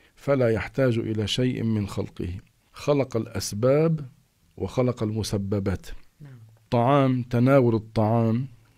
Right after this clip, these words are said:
Speaker 1: هو سبب، إذا أكلنا نحن تناول الطعام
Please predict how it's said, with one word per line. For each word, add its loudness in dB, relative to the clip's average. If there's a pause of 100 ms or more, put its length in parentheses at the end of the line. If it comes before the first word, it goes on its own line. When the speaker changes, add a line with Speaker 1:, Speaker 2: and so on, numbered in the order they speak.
(120)
Speaker 1:
هو 2
سبب، 2 (280)
إذا 0
أكلنا 0
نحن -4
تناول 0
الطعام -4